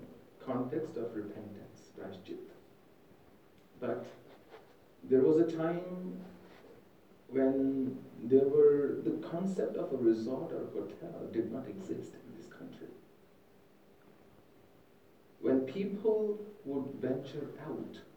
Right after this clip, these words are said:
they would either go to another village, to their relative, or maybe, okay, a small sarai or something, or they are going on a pilgrimage. The concept of holidays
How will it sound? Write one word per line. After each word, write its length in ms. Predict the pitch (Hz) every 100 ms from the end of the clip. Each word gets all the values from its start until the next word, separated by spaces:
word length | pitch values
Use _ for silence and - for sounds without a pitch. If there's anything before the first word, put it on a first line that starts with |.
| -
they 80 | 117
would 280 | 113 110 110
either 360 | 135 139 151
go 280 | 151 110 113
to 500 | 110 123 123 123 - -
another 460 | 98 98 104 98 98 -
village, 460 | 127 127 156 151 - - - -
to 60 | -
their 180 | 190
relative, 680 | 190 233 - - - - 147 - - -
or 160 | - -
maybe, 280 | 180 160 160
okay, 280 | 151 -
a 120 | 131 127
small 340 | - 117 110
sarai 480 | - 110 101 101 202
or 120 | -
something, 440 | - 196 - - - - - - - - -
or 360 | - 160 190 190
they 60 | 170
are 100 | 151
going 300 | - 120 131
on 80 | -
a 100 | - -
pilgrimage. 680 | - - - - - - - - - - - - - - - - - - - -
The 80 | 127
concept 640 | - 160 185 190 226 214
of 180 | 190 185 -
holidays 840 | 139 156 147 143 147 151 156 -